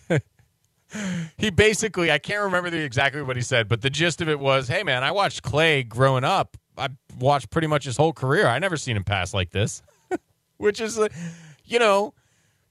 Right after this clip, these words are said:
funny if you did it on purpose. And I wasn't sure if he was just a nineteen-year-old kid innocently describing things or if he was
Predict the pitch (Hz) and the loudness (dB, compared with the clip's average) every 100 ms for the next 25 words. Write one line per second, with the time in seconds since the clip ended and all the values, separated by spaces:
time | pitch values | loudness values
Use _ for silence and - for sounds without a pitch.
0 | _ - - 233 247 165 110 185 _ - | _ -10 2 4 4 0 -4 -10 _ -2
1 | 180 190 180 190 175 160 151 147 - 233 | -2 0 0 0 2 2 0 0 2 2
2 | 190 170 185 180 208 233 214 - - 214 | 2 0 2 2 2 0 -4 -4 2 6
3 | 208 175 165 170 185 156 135 170 143 156 | 6 4 -2 -6 -2 -2 2 0 2 -2
4 | 151 165 - 170 165 143 131 - 165 147 | -2 -2 -6 -6 -2 0 -2 -2 0 0
5 | 135 156 147 139 151 139 135 131 120 - | -2 -2 -2 -2 -4 -2 0 0 0 -4
6 | - _ _ - 123 - 147 151 151 135 | -12 _ _ -4 -2 2 2 4 2 0
7 | 107 113 120 131 156 143 175 156 | 2 2 2 2 0 0 -4 -6